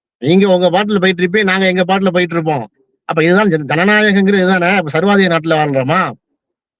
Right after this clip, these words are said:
மோடியவே திட்டுவாங்க பிரதமர். அது நாங்க விரும்பணுமோ விரும்பாட்டணுமோ என்னைக்கு சேர்த்து உங்களுக்கு சேர்த்து தான் பிரதமர். மோடியை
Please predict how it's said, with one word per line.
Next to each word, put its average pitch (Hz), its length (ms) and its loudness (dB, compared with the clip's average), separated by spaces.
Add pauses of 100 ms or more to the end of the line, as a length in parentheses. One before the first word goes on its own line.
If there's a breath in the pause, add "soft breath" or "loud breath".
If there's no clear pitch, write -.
(280)
மோடியவே 202 500 2
திட்டுவாங்க 190 720 0 (440)
பிரதமர். 196 440 0 (680)
அது 165 220 0
நாங்க 170 320 2
விரும்பணுமோ 190 340 2
விரும்பாட்டணுமோ 180 520 2
என்னைக்கு 190 220 -2
சேர்த்து 180 320 0
உங்களுக்கு 175 240 0
சேர்த்து 170 120 0
தான் 180 140 0
பிரதமர். 160 380 0 (460)
மோடியை 214 380 2